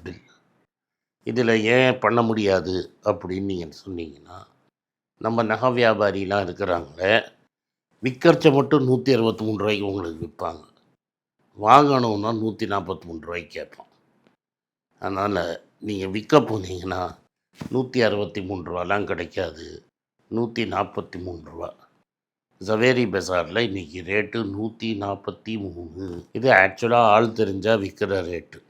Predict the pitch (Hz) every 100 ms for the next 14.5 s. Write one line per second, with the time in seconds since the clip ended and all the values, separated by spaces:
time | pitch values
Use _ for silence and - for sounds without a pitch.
0 | - 117 143 143 113 110 117 107 85 98
1 | 95 80 - 92 85 85 - _ _ _
2 | _ _ 113 139 131 120 107 92 113 110
3 | 95 92 95 110 107 101 101 98 87 87
4 | 101 98 92 87 90 78 - - - _
5 | _ _ _ _ _ _ _ _ _ _
6 | - 101 95 87 87 87 - - - 107
7 | 123 - - 110 98 92 92 87 92 90
8 | 98 131 - _ _ _ _ 101 113 113
9 | 104 87 92 85 _ - 127 143 139 131
10 | 127 131 139 131 110 87 80 - _ _
11 | _ _ _ _ _ _ _ 107 110 131
12 | 107 110 110 98 110 113 131 120 110 120
13 | 107 117 113 120 107 92 - 92 95 95
14 | 80 90 98 95